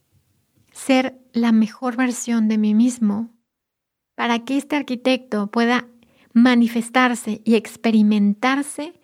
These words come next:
en toda su plenitud? Y aquí lo curioso es,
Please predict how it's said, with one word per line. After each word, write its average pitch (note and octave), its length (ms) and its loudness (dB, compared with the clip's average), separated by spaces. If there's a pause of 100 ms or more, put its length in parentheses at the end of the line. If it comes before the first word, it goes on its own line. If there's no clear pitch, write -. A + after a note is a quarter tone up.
(340)
en A3 240 0
toda B3+ 540 2
su A3+ 320 -2
plenitud? G#3 880 0 (680)
Y A#3+ 80 -6
aquí C4 760 0 (300)
lo B3 160 -4
curioso A#3 460 -2
es, C#4 460 -4